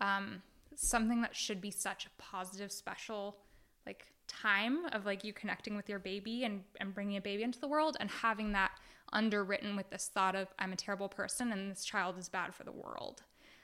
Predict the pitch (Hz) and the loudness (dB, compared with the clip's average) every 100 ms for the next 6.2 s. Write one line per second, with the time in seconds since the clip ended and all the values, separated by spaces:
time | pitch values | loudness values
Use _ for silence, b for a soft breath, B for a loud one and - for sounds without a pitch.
0 | _ 190 - 190 185 214 196 190 185 - | _ -2 4 2 2 -2 0 0 -2 -8
1 | _ - - B B B B B - - | _ -20 -20 B B B B B -14 -2
2 | 220 214 196 180 196 208 196 - b b | 4 4 4 2 -2 0 -2 -4 b b
3 | b b b b _ - - 233 226 214 | b b b b _ -10 4 6 6 2
4 | - 190 190 202 202 185 185 185 - 202 | 4 4 6 2 2 0 0 -4 -4 -6
5 | 185 180 - - 202 185 170 190 185 - | -2 -2 -2 -6 -6 -4 -4 -4 -6 -8
6 | 208 | -10